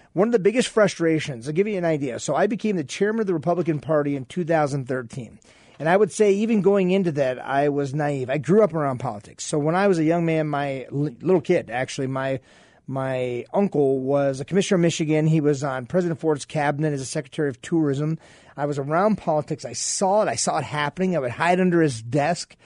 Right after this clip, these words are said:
when I was old enough to listen and pay attention to these land deals and stuff, and I was just blown away by what they would talk about.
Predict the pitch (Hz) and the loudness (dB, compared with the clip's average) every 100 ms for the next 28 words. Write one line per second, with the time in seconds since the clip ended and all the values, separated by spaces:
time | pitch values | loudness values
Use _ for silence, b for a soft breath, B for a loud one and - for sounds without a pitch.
0 | B B - 151 143 156 165 156 165 - | B B -4 -2 0 0 2 2 2 0
1 | 139 147 190 - 180 208 175 147 135 - | -2 2 2 2 -2 -2 -6 -6 -6 -6
2 | 151 - 165 160 160 160 135 - 165 156 | -6 0 0 0 -4 -6 -6 -4 -2 0
3 | 165 160 165 170 147 143 165 156 151 151 | 2 0 0 -2 -4 -4 -4 -4 -4 -8
4 | 160 165 - 175 185 156 151 143 131 135 | -8 -10 -2 0 2 0 -2 -4 -2 -2
5 | 139 151 147 - 180 165 127 98 - | -2 -4 -6 -6 -6 -6 -10 -14 -20